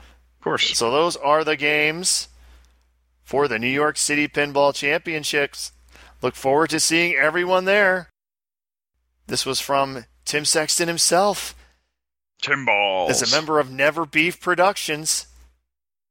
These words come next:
Speaker 2: Alex, Tim Sexton, tournament director and Never Beef Productions partner.
Speaker 1: Wow.
Speaker 2: Mm.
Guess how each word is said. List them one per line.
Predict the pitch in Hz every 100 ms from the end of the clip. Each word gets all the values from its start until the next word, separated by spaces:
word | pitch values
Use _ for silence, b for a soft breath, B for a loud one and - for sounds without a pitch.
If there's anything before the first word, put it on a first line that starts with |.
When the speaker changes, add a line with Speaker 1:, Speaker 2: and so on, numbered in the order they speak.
| _ _ _ _ _ -
Speaker 2:
Alex, | 135 127 -
Tim | 160 190
Sexton, | - 180 - 117
tournament | - 151 170 185
director | 165 170 - 208
and | - 127 113
Never | 139 156
Beef | 147 147 -
Productions | 135 123 135 - 156 143
partner. | - 156 - 107 92 - - _ _ _ _ _ -
Speaker 1:
Wow. | 69 120 120 - _ _ _ 113
Speaker 2:
Mm. | 147 180 127